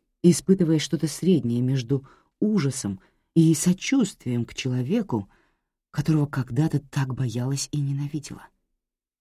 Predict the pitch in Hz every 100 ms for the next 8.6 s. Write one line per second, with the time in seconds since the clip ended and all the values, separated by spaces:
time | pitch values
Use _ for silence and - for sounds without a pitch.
0 | _ _ _ _ _ _ _ _ 185 175
1 | - 151 175 180 220 208 - 185 - 165
2 | - 190 - 175 - 156 156 165 - 156
3 | 165 127 - 104 101 _ - 165 147 -
4 | 147 127 160 160 - 139 147 143 - -
5 | 135 - 127 - _ _ _ _ _ _
6 | _ _ _ _ _ 131 - - 131 147
7 | - 151 151 143 160 160 180 - 190 -
8 | - 104 120 - -